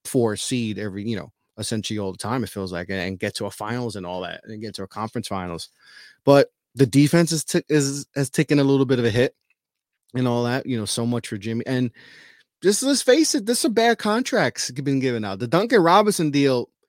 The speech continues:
it, I know we value shooting so much in this league, but to give him that contract when he, essentially all he does is shoot, I always thought that was kind of just odd to give him that.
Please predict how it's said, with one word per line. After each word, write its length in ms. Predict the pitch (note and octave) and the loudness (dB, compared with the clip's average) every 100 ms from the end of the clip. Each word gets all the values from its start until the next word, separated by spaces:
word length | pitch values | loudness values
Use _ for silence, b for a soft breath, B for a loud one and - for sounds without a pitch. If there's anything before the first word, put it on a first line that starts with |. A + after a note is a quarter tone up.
| _ _ _ D3+ | _ _ _ -2
it, 160 | D#3+ - _ _ _ _ _ _ _ _ | -2 -6 _ _ _ _ _ _ _ _
I 80 | F3+ | 2
know 160 | G#3 | 6
we 140 | G3 E3 | 6 6
value 360 | C#3+ D3 D#3 | 4 4 2
shooting 380 | C3 - D#3 C3 | 0 -2 -2 -2
so 180 | - C3 | -4 -4
much 240 | C3 C3 | -2 -4
in 100 | A#2+ | -6
this 180 | A2+ A2 | -6 -6
league, 440 | G#2 G#2+ B2 C3+ - _ | -8 -8 -8 -10 -18 _
but 140 | C#3+ C#3 | -8 -6
to 120 | C3+ | -8
give 280 | G2+ D#3 E3 | -4 -4 -2
him 160 | F3+ | -2
that 220 | A#2+ A#2+ - | -2 -4 -6
contract 600 | A2+ A#2 A#2+ C3+ D3 - _ _ - | -8 -8 -6 -6 -6 -12 _ _ -10
when 200 | C3 A#2+ | -8 -8
he, 80 | - _ | -10 _
essentially 480 | A#2 - D#3+ F3 G#3 | -12 -4 -4 -2 -6
all 240 | - C3 C3+ | -4 -4 -4
he 160 | D3+ | -6
does 400 | G#2+ A#2+ G#2 A#2+ | -8 -8 -8 -6
is 120 | B2+ - | -6 -6
shoot, 420 | - - A#2+ E3 _ _ _ _ _ _ _ _ _ - | -6 -6 -8 -8 _ _ _ _ _ _ _ _ _ 0
I 100 | F3+ | 4
always 240 | G#3+ D#3+ | 6 4
thought 220 | - C3+ A2+ | 2 -4 -4
that 160 | A2+ | -6
was 160 | G#2 - | -8 -12
kind 320 | - A2+ A2 | -12 -10 -10
of 180 | G2+ - | -10 -14
just 220 | A#2 - - G#2 | -14 -14 -12 -10
odd 360 | F#2+ F2 - _ _ _ _ _ _ _ _ _ _ - | -10 -12 -16 _ _ _ _ _ _ _ _ _ _ -6
to 120 | C#3 | -6
give 300 | G#2+ C3 A2 | -4 -6 -4
him 300 | A#2+ A2 G#2 | -6 -6 -6
that. 260 | G#2 F2+ | -6 -8